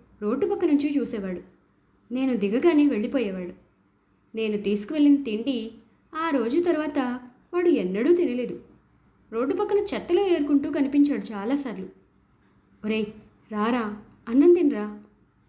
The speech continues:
అని ఎంత బతిమిలాడినా వచ్చేవాడు కాదు. ఒకరోజు సెమినార్ ముగిశాక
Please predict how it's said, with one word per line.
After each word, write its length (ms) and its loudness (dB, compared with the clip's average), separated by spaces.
అని 200 -6
ఎంత 260 -6
బతిమిలాడినా 580 0
వచ్చేవాడు 440 -4
కాదు. 240 -10
ఒకరోజు 520 2
సెమినార్ 420 0
ముగిశాక 600 0